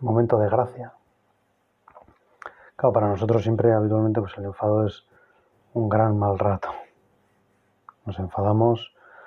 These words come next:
a veces también nos enfadamos porque nos hemos enfadado. Luego tenemos que desenfadarnos, a veces el enfado nos lleva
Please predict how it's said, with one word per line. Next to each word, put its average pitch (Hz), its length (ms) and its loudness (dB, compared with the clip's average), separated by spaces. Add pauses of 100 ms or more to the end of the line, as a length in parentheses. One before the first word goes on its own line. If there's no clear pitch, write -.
(360)
a 113 60 -4
veces 95 160 -2
también 101 260 -2
nos 95 140 -6
enfadamos 101 480 0
porque 101 200 -6
nos 95 160 -4
hemos 98 220 -2
enfadado. 107 540 0 (2000)
Luego 104 300 2
tenemos 104 320 -2
que 104 120 -6
desenfadarnos, 101 680 0
a 98 80 -4
veces 101 340 -2
el 98 120 -4
enfado 104 400 0
nos 101 180 -4
lleva 104 380 0